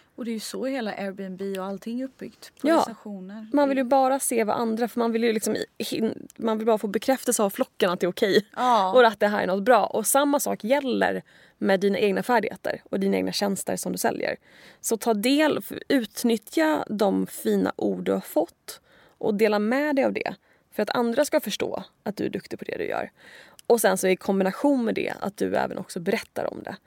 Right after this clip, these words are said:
Speaker 2: Eh, och ett sätt att göra det också som gör att det inte känns lika läskigt kan ju vara att berätta mer behind the scenes. Alltså berätta det mer om ett projekt från start till slut.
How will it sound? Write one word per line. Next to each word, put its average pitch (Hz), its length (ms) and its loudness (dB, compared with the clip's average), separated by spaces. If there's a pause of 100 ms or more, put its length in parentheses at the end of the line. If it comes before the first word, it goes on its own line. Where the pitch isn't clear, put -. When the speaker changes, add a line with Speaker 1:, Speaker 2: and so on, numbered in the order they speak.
(460)
Speaker 2:
Eh, - 280 -2
och 214 120 0
ett 202 100 -2
sätt - 220 -4
att 208 60 -2
göra 202 260 0
det 220 80 0
också 196 260 -8
som 185 280 -6
gör 180 200 -6
att 175 120 -10
det 185 80 -8
inte 175 160 -8
känns 185 300 -6
lika 180 220 -6
läskigt 190 360 -8
kan 208 120 -4
ju 190 60 -2
vara 190 140 -4
att - 260 -12
berätta 190 260 -8
mer - 120 -2
behind 185 340 -6
the 175 60 -12
scenes. 247 500 -4 (420)
Alltså 202 200 -4
berätta 196 380 0
det 196 80 0
mer 190 200 0
om 180 60 0
ett 180 140 -6
projekt - 420 -8
från - 180 -8
start - 600 -6
till - 160 -12
slut. - 540 -4